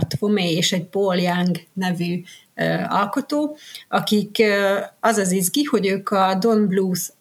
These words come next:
tehát aki az Anasztáziát rendezte, ö, annak egy, ö, írországi animációs stúdiójában találkoztak, még ilyen nagyon kora, huszonévesen. És ott ismerték meg egymást,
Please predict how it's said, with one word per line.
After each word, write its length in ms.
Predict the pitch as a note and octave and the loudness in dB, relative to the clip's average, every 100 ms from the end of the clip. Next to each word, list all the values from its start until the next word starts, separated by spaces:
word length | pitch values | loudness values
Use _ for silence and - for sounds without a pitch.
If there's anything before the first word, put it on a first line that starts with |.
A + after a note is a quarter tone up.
| _ | _
tehát 220 | - F3+ F#3 | -2 -2 -2
aki 300 | - - F3+ | -8 -4 -4
az 140 | D#3 | -2
Anasztáziát 840 | F3 A3 E3+ - E3+ E3+ D#3 E3 | 0 2 0 -2 -2 0 -2 -2
rendezte, 720 | F3+ F3+ D#3 D#3+ - G#3 D4 - - - - _ - | -2 0 0 -2 0 -2 -4 -12 -20 -20 -20 _ -6
ö, 180 | G3 F#3+ F#3 F3+ F3+ - _ _ | -4 0 0 0 -2 -8 _ _
annak 300 | - G#3+ G3+ | 0 0 2
egy, 300 | G#3 G3 D#3+ | 0 0 0
ö, 180 | G3+ G3 | 2 2
írországi 1040 | F#3+ A#3 A3 F3 F3+ F#3 F3+ F#3 F#3 F#3 D#3 - _ | 2 2 2 2 2 2 2 2 2 0 -2 -6 _
animációs 540 | - G3 F#3 E3+ E3+ F3+ | -4 0 2 0 0 -2
stúdiójában 1200 | - G3+ D#3+ E3 E3+ E3 D#3+ - G#3 F#3 F3 F3 | 0 0 0 0 2 2 0 -2 -4 0 0 0
találkoztak, 960 | F3 D#3 E3 E3+ E3+ E3 - G3+ G3+ | -2 0 0 0 -4 -4 0 -2 -2
még 300 | - F3+ F3+ | -2 -2 -2
ilyen 220 | F3 F3 F3+ | 0 0 2
nagyon 400 | F3+ F3+ F3 E3+ | 2 0 0 -4
kora, 260 | - E3 | -2 -2
huszonévesen. 1120 | F3 E3+ - F3 E3 E3 E3 - F3+ F3+ F3+ - _ _ _ _ _ | 0 0 0 0 -2 -2 -2 0 0 0 -4 -6 _ _ _ _ _
És 300 | - G3+ - - | -2 0 0 2
ott 160 | A#3+ | 2
ismerték 400 | A3 G#3 D#3+ F3+ | 2 0 -2 -4
meg 120 | A3+ F4 | -4 -2
egymást, 340 | G4+ A#3+ A3+ | 0 2 2